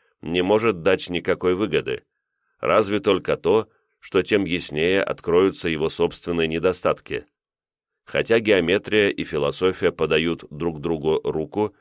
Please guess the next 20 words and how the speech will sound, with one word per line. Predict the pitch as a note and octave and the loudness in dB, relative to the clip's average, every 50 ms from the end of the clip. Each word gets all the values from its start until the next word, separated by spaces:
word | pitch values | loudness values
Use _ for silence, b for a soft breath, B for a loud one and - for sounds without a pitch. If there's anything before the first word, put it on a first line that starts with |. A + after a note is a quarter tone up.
| b b | b b
в | - D2 | -6 -2
естествознании, | F#2+ G2 G2+ G2 - G2 F#2 - - F#2+ F#2+ F2+ F2 G2 F#2+ F#2+ F#2+ F#2+ F#2+ F#2 F2 - _ _ _ _ _ _ _ _ _ _ | 0 0 0 0 0 -2 -2 0 2 2 2 2 2 0 0 2 2 0 0 -2 -2 -6 _ _ _ _ _ _ _ _ _ _
тем | - F2+ G#2 A#2+ | -2 0 2 2
не | B2 A#2+ | 2 2
менее | A2 G#2+ G#2+ A2 A2 A2+ A2 G#2+ G#2+ - _ _ _ _ _ - | 4 4 2 2 4 2 2 2 2 -2 _ _ _ _ _ -4
они | - D#2+ F#2 G#2 | -2 0 0 0
совершенно | G2 - F#2 F#2 F#2+ E2+ - G2+ G2 F#2 F2+ F2 D#2 | 0 0 2 2 2 2 2 2 2 2 2 2 0
отличны | - - - - F2+ F#2+ F2 - - - D2 D2 | 0 -2 -4 -2 -2 -2 -2 -2 -4 -4 -4 -4
друг | C2 C2+ D2 D2 - | -4 -6 -6 -4 -2
от | F2 E2+ E2 | -2 -2 -2
друга, | - F2 D#2 B1+ B1+ A#1 - - _ _ _ _ _ _ _ _ _ - | -2 -4 -4 -4 -4 -8 -8 -10 _ _ _ _ _ _ _ _ _ -8
и | - - | -6 -4
потому | - D2+ - D#2 D#2+ F#2 G#2+ A#2+ A#2+ G#2 - _ _ _ - | -4 -2 0 0 0 2 2 2 2 0 -4 _ _ _ -10
не | D#2 F2 F2+ F2+ | -4 -2 0 2
могут | E2+ E2+ F#2 G2+ A2+ A#2+ - | 2 2 2 2 0 -2 -2
копировать | - - E2 D2 - D2 D#2+ E2 F#2 G2 G2+ - - | 0 0 0 0 0 0 0 2 2 2 0 -2 -4
методы | D2+ D2 C#2 C2+ - E2 C#2+ D#2 D2+ | -4 -2 -2 -2 -4 -4 -4 -4 -4
друг | C#2+ D#2 E2 D#2 - | -2 -4 -4 -4 -4
у | F#2+ F#2+ | -4 -4
друга. | G#2+ A2 F#2+ C#2+ C#2+ - - | -2 -4 -2 -2 -4 -6 -8